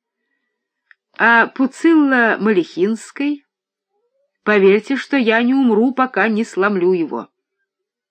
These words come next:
Я систематически доконаю его. Я буду следить по его пятам, как тень. Когда эта компания распадется, тогда, пожалуй, я не отвечаю за себя.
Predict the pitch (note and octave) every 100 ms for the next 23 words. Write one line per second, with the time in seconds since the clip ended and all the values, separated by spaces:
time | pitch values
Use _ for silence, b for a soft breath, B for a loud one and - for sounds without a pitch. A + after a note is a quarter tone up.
0 | _ _ D3+ E3+ G3+ A3+ G3+ - A3 G#3
1 | - B3 A#3+ - A3+ F#3 A3 A3 A#3 A3+
2 | E3+ C#3+ B2 G#2 - _ _ _ _ _
3 | _ _ _ _ - E3 F#3+ G#3 G#3+ -
4 | G#3+ F#3 A#3+ - - - _ _ - G3
5 | A3 A#3 A3+ G3 A#3+ A#3 G3+ G#3+ A3+ -
6 | - A3 C#3+ _ _ _ _ _ _ _
7 | _ _ _ _ - E3 E3+ A3 A3+ -
8 | A3+ G#3 G3 F#3+ G#3+ G#3+ F#3+ F3+ F3 -
9 | E3 A3 D#4+ - D3+ D#3 D#3+ C#4 D4+ A#3
10 | B3 D4+ B3+ A3 C4 A#3 A#3+ A#3 B3 -
11 | D#4+ F#3+ D3 C#3+ D#3+ D#3 C#3+